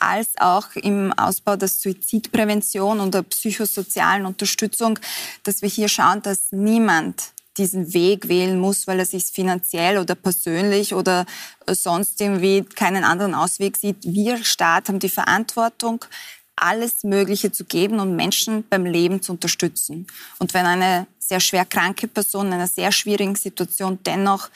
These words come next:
die Entscheidung trifft, diesen Weg zu gehen, dann haben wir gesetzlich etwas vorgesehen, dass es ihm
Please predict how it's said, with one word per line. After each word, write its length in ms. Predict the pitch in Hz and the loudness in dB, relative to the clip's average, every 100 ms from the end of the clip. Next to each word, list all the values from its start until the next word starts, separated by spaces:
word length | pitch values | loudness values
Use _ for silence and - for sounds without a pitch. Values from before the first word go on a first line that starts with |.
| - _ - | -20 _ -2
die 60 | |
Entscheidung 560 | 196 180 196 160 196 196 - - | 0 2 2 2 0 -4 -6 -6
trifft, 560 | - 202 226 - - - _ _ - | 2 4 2 -2 -10 -14 _ _ -2
diesen 280 | 202 196 175 | 0 0 2
Weg 340 | 175 196 - | 4 2 -2
zu 120 | 214 | -6
gehen, 440 | - 160 185 208 202 - - | -2 0 2 2 0 -16 -10
dann 180 | - 190 185 | -2 2 2
haben 200 | 190 185 | 2 2
wir 360 | 196 190 180 - - - - | 4 4 0 -4 -20 -12 -2
gesetzlich 640 | 190 - 185 - 220 214 | -2 0 -2 -2 -4 -2
etwas 300 | 190 196 - | -2 -4 -2
vorgesehen, 640 | 170 160 175 196 185 185 | 0 2 2 -2 0 -2
dass 200 | 180 - | -2 -4
es 140 | 180 | -4
ihm 220 | 190 180 | -2 -2